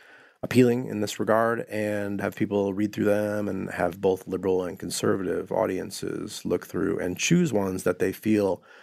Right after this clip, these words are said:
might unite all people across the political spectrum on environmental issues. And interestingly, the one that comes up is, uh, personal responsibility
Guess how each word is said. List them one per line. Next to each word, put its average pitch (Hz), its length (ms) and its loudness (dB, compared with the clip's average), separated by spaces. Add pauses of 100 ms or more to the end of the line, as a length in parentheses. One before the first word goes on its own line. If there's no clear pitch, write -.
(160)
might 90 380 0 (100)
unite 87 680 -4 (160)
all 90 560 0
people 80 240 -4
across - 280 -2
the - 60 -16
political 85 300 -8
spectrum - 600 -6 (300)
on - 140 -6
environmental - 480 -6
issues. - 400 -10
And 104 160 2 (380)
interestingly, 120 560 4
the 101 120 -2
one 107 180 4
that 101 80 -2
comes 95 280 -2
up 123 220 2
is, 87 200 -6
uh, 76 140 -2
personal 98 380 -4
responsibility 87 920 -4